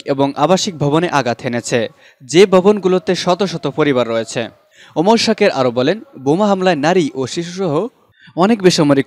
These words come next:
লোক নিহত হয়েছেন এবং বেসামরিক অবকাঠামোর ক্ষতি হয়েছে।" এদিকে এই হামলা চালিয়েছে ইসরায়েল। গাজার স্বাস্থ্য মন্ত্রণালয় জানিয়েছে, ইসরায়েলে অব্যাহত হামলায়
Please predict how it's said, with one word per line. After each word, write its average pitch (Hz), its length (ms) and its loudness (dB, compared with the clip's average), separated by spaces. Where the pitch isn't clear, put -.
লোক 131 260 2
নিহত 123 260 -4
হয়েছেন 110 580 -6
এবং 143 320 -2
বেসামরিক 185 480 0
অবকাঠামোর 175 580 0
ক্ষতি 160 280 -4
হয়েছে।" 113 440 -4
এদিকে 202 460 2
এই 139 160 2
হামলা 156 260 2
চালিয়েছে 190 540 2
ইসরায়েল। 143 580 -4
গাজার 151 280 2
স্বাস্থ্য 220 400 0
মন্ত্রণালয় 185 560 2
জানিয়েছে, 127 600 -2
ইসরায়েলে 143 440 2
অব্যাহত 208 440 4
হামলায় 170 400 2